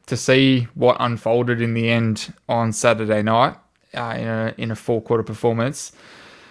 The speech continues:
I don't think, I don't know, I don't think either of us saw that coming. Uh,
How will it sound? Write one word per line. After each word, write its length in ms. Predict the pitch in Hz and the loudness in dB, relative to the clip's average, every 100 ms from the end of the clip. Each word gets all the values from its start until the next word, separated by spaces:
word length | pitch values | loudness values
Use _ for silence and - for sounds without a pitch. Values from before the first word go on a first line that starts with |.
| _ _ - | _ _ 4
I 40 | |
don't 260 | 120 110 - | 4 4 0
think, 300 | 117 110 - - - | -4 -4 -6 -16 -4
I 60 | |
don't 80 | 107 | -2
know, 80 | 113 | 0
I 220 | 120 104 | 0 2
don't 140 | 120 117 | 2 2
think 180 | 107 - | 0 2
either 240 | 120 113 | 4 4
of 80 | 107 | 2
us 400 | 123 - - - | 0 -2 -10 -12
saw 280 | - 139 120 | -4 2 4
that 200 | 113 - | 2 0
coming. 400 | 117 113 143 180 - - - | -2 -2 -2 -4 -10 -20 -10
Uh, 500 | 120 110 110 110 | -6 -4 -4 -4